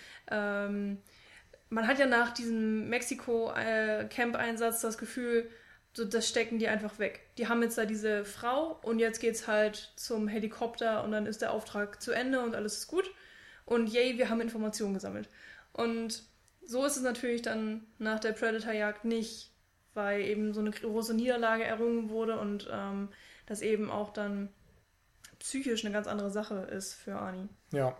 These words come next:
Speaker 2: aber in anderen Filmen wäre das ja trotzdem genauso gewesen. So, hey, wir haben Intel, wir haben die Chick da gerettet, es
Speaker 1: <laughs>
Speaker 2: läuft. Also, wie gesagt, auch Rambo macht das und auch ein Commando zum Beispiel macht das ja dermaßen. Ich meine, da wird die Tochter entführt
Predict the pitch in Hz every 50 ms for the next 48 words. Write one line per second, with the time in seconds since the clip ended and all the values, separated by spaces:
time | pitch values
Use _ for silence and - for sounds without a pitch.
0 | - - - 143 127 127 123 123 131 156 165 160 156 147 135 - - 147 147 147
1 | 143 135 131 131 - - - - - 131 131 131 151 147 139 - 123 113 - -
2 | 143 139 - - - 123 117 117 110 113 113 117 117 120 113 117 110 107 117 127
3 | 143 131 113 101 104 110 123 127 127 123 110 113 123 135 143 151 - 170 156 151
4 | 139 127 123 123 120 113 113 110 - - - - 147 - - - 139 135 135 135
5 | 123 - 131 127 131 131 131 - - - - 285 285 135 330 359 311 220 - -
6 | - - - - - - - - - 131 117 123 117 113 - - - - - _
7 | - - _ - - - - - - - 151 165 - 151 139 139 135 139 135 135
8 | - - 135 131 139 135 131 143 165 156 156 156 156 160 165 - - 240 240 -
9 | - - - - - - - 143 - 156 143 - - 135 131 127 139 175 165 139
10 | 127 - - 120 113 110 113 107 - 120 113 110 107 - - 117 110 - 110 101
11 | - 113 117 123 117 104 101 - - 110 104 - 110 104 107 104 110 107 - 110
12 | - - - - - 165 156 151 143 - - 165 165 180 175